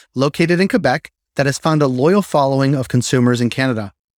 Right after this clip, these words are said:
We connected with her about her background in brand building in challenging sectors and how M T L was able to find an audience and cultivate that audience in Canada. Jen Larry, we are in a different place that's not Canada. That feels interesting.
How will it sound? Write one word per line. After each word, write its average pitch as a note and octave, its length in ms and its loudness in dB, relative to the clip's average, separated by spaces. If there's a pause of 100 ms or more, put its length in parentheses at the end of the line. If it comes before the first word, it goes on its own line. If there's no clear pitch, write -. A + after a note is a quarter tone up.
We E3+ 80 -2
connected A#3 380 0
with D4 140 0
her F3+ 160 0
about C3+ 280 -2
her C3+ 100 -2
background D#3 540 0
in A#2+ 140 0
brand F3+ 340 2
building F3+ 400 2 (300)
in C3+ 160 0
challenging D3 640 0
sectors C3+ 680 -4 (240)
and D#3 100 0
how D#3 120 2
M G#3 140 4
T A#3+ 140 4
L F3+ 80 4
was D#3 160 2
able C#3+ 160 2
to C3 80 -4
find D#3+ 260 0
an G3 80 0
audience C3+ 380 0
and A#2+ 140 -6
cultivate B2+ 500 0
that A#2 180 -2
audience A2 480 -4 (140)
in B2 220 2
Canada. G#2+ 420 -2 (1040)
Jen F#3 160 2
Larry, A3 380 0 (600)
we F3+ 240 0
are F#3 100 4
in F3+ 140 2
a D#3+ 80 2
different F#3+ 440 -2
place F#3 280 -2
that's - 160 -10
not E3 240 0
Canada. B2+ 560 -2 (300)
That E3 80 -4
feels G#3+ 420 -2
interesting. B3 560 -2